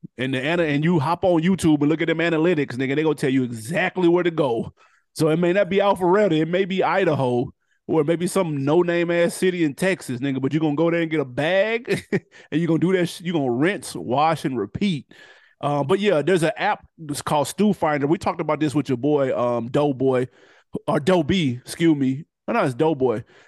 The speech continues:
And he had the, um, you can book a session with him for ten bands. So Drake's home studio is on there for two hundred and fifty bands. And just like that, nigga, somebody booked it. This does not include a Drake feature. It already says that.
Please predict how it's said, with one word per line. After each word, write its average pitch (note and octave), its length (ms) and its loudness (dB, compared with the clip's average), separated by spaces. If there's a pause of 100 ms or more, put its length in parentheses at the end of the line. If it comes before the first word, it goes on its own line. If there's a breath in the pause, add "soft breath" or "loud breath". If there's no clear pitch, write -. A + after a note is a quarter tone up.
(100)
And D3+ 180 -2
he F#3+ 140 4
had E3 160 2
the, C#3+ 200 -2
um, B2+ 380 0
you D3+ 100 0
can D3 120 -2
book C#3+ 200 0
a C#3 60 0
session C#3+ 320 -2
with B2 100 -2
him C#3+ 80 0
for B2 100 -8
ten C3 240 -4
bands. C3 420 -4 (340 soft breath)
So D#3 160 -2
Drake's D3 480 -2
home G3+ 360 0
studio G3+ 340 0
is D#3 80 0
on E3 60 2
there E3 100 0
for - 100 -4
two G3 200 -2
hundred C#3+ 200 -2
and B2 120 -8
fifty E3+ 280 0
bands. A#2 460 -4
And A2 160 -8
just C3+ 220 -2
like D3+ 220 -2
that, D#3 220 -2
nigga, B2 180 -6
somebody C#3 280 -2
booked D#3 340 -2
it. A2+ 140 -6 (560 soft breath)
This C#3+ 140 0
does C#3 160 -2
not D3+ 200 0
include F3+ 300 0
a E3+ 80 4
Drake D3 300 -2
feature. C#4 580 0 (180)
It B2 140 -2
already C#3 240 0
says D3 380 0
that. F3+ 400 -4